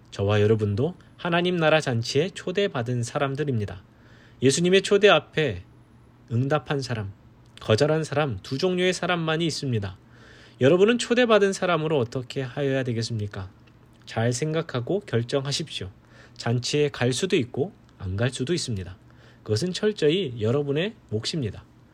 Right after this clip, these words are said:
그러나 바라기는 저와 여러분이 예수님의 초대에 바르게 응답하기를 소망합니다.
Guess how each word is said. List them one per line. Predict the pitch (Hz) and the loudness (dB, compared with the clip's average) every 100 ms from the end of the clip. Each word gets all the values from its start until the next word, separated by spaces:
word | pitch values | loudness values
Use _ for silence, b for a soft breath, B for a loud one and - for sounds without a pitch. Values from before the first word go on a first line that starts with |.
| b b b | b b b
그러나 | - 123 131 | -6 -2 0
바라기는 | 131 139 143 143 165 107 | 0 2 4 2 0 -2
저와 | - 156 170 | -2 2 4
여러분이 | 156 165 139 139 92 b b b | 4 2 0 -2 -6 b b b
예수님의 | 113 120 160 165 175 | -4 -2 0 0 0
초대에 | 170 190 170 160 165 | -2 -4 0 2 2
바르게 | 156 110 127 143 135 | 0 -4 -2 0 0
응답하기를 | 131 151 165 156 - 135 120 139 180 | 0 2 0 0 -6 -4 0 0 -2
소망합니다. | - 160 160 143 135 110 104 | -6 -4 -4 -2 -4 -4 -8